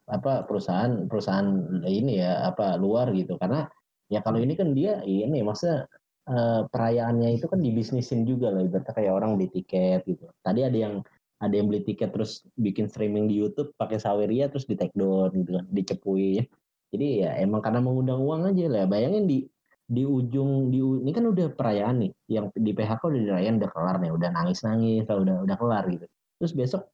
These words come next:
kemarin tuh yang nangis-nangis itu divisi ngomong ke fansnya juga bilangnya visi terakhir gitu. Tiba-tiba be-, rilis visi lagi minggu depan gitu, visi yang benar-benar terakhir. Di ujung, ini udah, udah, udah itu, udah ibaratnya kayak udah,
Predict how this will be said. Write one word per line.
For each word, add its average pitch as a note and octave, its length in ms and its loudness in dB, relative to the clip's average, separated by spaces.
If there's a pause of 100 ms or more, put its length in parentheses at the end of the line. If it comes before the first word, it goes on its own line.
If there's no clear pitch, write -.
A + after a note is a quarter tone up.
(220)
kemarin B2 460 0
tuh G#3 80 2
yang E3 160 0
nangis-nangis A#2 420 -2
itu A#2 160 -2
divisi F3+ 480 -2
ngomong A2+ 300 0
ke G#2 160 -6
fansnya F3+ 400 -2
juga F#2 260 -2 (460)
bilangnya G2 400 0
visi C#3 240 -2
terakhir D#3 420 -2
gitu. G2 220 -2
Tiba-tiba A2 480 0
be-, D3+ 200 -4 (120)
rilis A#2+ 400 0
visi B2+ 240 -2
lagi E3+ 320 2
minggu B2 260 2
depan E3 220 0
gitu, B2 160 0
visi A2+ 320 0
yang G#2+ 80 0
benar-benar G2+ 400 2
terakhir. C#3+ 180 0 (240)
Di B2+ 140 2
ujung, C#3 500 0 (460)
ini F3+ 160 0
udah, F3 260 2 (380)
udah, D3+ 480 -2
udah D#3 220 2 (120)
itu, F3+ 220 0
udah C3 240 2
ibaratnya D3 320 -2
kayak A#2+ 240 -2
udah, A2+ 400 2